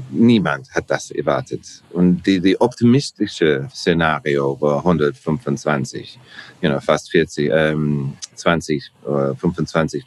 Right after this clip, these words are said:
äh, Millionen Leute werden sterben. Und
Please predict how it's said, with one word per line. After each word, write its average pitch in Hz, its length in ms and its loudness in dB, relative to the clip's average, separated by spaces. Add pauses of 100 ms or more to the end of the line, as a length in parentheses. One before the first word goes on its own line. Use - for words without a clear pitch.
äh, 69 320 -2
Millionen 76 460 0
Leute 67 320 -2 (420)
werden 73 260 2
sterben. 73 520 -2 (680)
Und 143 580 4